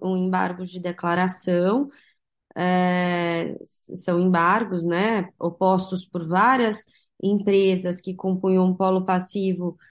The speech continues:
é, que compõem o polo passivo do processo envolvendo a investigação também de cartel, é, e, e, que, de cartel e licitação, né, pra, pre-, pregão eletrônico,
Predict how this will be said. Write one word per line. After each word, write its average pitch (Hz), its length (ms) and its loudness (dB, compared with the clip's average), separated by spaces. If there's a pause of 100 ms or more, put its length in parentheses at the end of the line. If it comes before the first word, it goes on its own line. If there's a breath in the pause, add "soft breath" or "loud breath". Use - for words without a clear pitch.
(360 soft breath)
é, 170 140 -2
que 180 140 -6
compõem 202 500 2
o 185 100 0
polo 185 260 0
passivo 190 600 -2
do 185 160 -2
processo 196 680 -2
envolvendo 190 520 -2
a 190 80 -2
investigação 190 1300 -2 (800 soft breath)
também 196 360 2
de 220 120 -2
cartel, 202 840 -2 (300)
é, 175 720 -4
e, 185 240 -4
e, - 200 -8
que, 160 460 -4
de 180 140 -4
cartel 190 340 0
e - 20 2
licitação, 208 640 -2
né, 208 380 0
pra, 180 220 -4 (100)
pre-, 175 360 0
pregão 185 460 0
eletrônico, 185 880 0